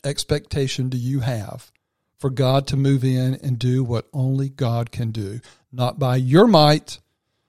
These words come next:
or your, uh, power, but by the Holy Spirit of the Lord. It's something to think about. Unless we let God in and ask him to do the supernatural,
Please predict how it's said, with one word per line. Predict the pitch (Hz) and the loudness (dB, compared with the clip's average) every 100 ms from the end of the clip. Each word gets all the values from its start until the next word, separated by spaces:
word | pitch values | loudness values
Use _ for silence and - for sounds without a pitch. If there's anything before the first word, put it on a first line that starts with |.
| _ | _
or | 151 139 | -2 2
your, | 143 170 180 175 _ _ _ - | 4 4 4 0 _ _ _ -16
uh, | - | -14
power, | 156 - 104 110 110 113 _ _ _ _ _ - | 0 0 0 -4 -8 -10 _ _ _ _ _ -18
but | 117 135 147 | -6 -4 -2
by | 127 | 0
the | 127 117 | 0 0
Holy | 131 131 135 139 | 0 0 -4 -8
Spirit | - - 113 107 110 _ _ | -8 -4 -2 -4 -8 _ _
of | - 113 | -10 -8
the | |
Lord. | 98 92 - - _ _ _ _ _ | -8 -10 -12 -18 _ _ _ _ _
It's | 147 | -2
something | - 254 277 | 0 0 0
to | 180 | -2
think | - 208 | -2 -4
about. | 156 104 92 - _ _ _ _ _ _ | -2 -4 -8 -14 _ _ _ _ _ _
Unless | 165 151 165 220 - | 2 6 6 4 2
we | 233 | 0
let | 185 156 165 165 | 4 4 2 -2
God | 131 147 156 156 - | 0 2 2 0 0
in | 135 107 110 120 - _ _ | 0 0 -6 -12 -16 _ _
and | 139 131 | -4 -2
ask | 131 143 - | 0 -2 0
him | 165 | -2
to | 156 | 0
do | 139 139 | 2 2
the | 139 | 0
supernatural, | - 127 127 110 107 - - - | -2 -2 -2 -4 -6 -8 -12 -14